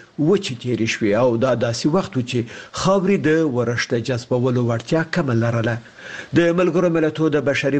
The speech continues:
مرستو د تنظیم اداره وایي چې د اپریل او مې میاشتو له سختو بارانونو او سیلونو وروسته د دوی بشري همکارانو تر شپاړس زره ډېرو اغېزمن شویو افغان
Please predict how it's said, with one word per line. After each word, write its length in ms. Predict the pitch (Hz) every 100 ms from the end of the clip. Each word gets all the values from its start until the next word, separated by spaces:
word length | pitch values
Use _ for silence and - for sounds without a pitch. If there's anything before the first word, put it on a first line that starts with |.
| 131
مرستو 320 | 139 - 135
د 80 | 131 143
تنظیم 320 | 131 113 120 123
اداره 320 | 131 123 127
وایي 140 | 151 170 185
چې 100 | 175 - - - 233
د 100 | -
اپریل 340 | 170 - 165 160
او 60 | 156 147 151
مې 120 | 170 160
میاشتو 420 | 151 147 - 143 147 131
له 60 | 123
سختو 320 | 135 - 139 123
بارانونو 500 | 127 123 131 180 196
او 80 | 190 170
سیلونو 360 | - 175 208 135
وروسته 380 | 110 107 117 101 - - - 143
د 100 | 175
دوی 160 | 220 220 170
بشري 340 | - 143 127 117
همکارانو 580 | 110 135 123 151 185 175 - - - 180
تر 160 | 160 -
شپاړس 500 | - 202 190 139 110
زره 180 | 127 123
ډېرو 400 | 127 190 202 143
اغېزمن 460 | 131 135 123 120 117
شویو 420 | - 185 185 131 110
افغان 340 | 117 123 113